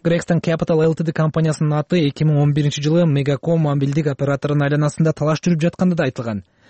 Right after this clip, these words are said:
Ал учурда Мегакомдун акциялары үчүн күрөшүп жаткан Орусияда катталган Penwell Business Limited компаниясы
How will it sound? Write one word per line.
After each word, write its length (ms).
Ал 140
учурда 380
Мегакомдун 500
акциялары 460
үчүн 180
күрөшүп 320
жаткан 540
Орусияда 460
катталган 420
Penwell 480
Business 480
Limited 400
компаниясы 720